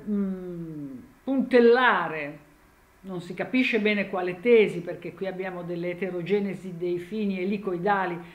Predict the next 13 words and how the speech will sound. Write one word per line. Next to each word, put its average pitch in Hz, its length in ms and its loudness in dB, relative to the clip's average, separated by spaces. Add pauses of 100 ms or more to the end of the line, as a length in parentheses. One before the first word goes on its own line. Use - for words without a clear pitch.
(180)
ed 180 160 -6
è 180 80 0
difficile 170 800 -2 (600)
aggirarsi, 175 1000 -4 (640)
avrebbe 349 360 2
fatto 190 400 -6
proprio 180 380 -6
il 202 60 -4
guardiaboschi. 208 800 -8 (2750)
Vero 208 320 2
o - 20 -2
non 196 180 2
vero? 214 520 2